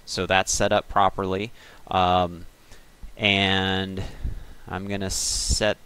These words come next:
this to two hundred and twenty. Twenty, and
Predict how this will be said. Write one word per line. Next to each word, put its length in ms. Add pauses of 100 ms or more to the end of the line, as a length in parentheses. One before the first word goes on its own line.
this 600
to 400
two 260
hundred 600 (1000)
and 440
twenty. 840 (2250)
Twenty, 1080 (520)
and 920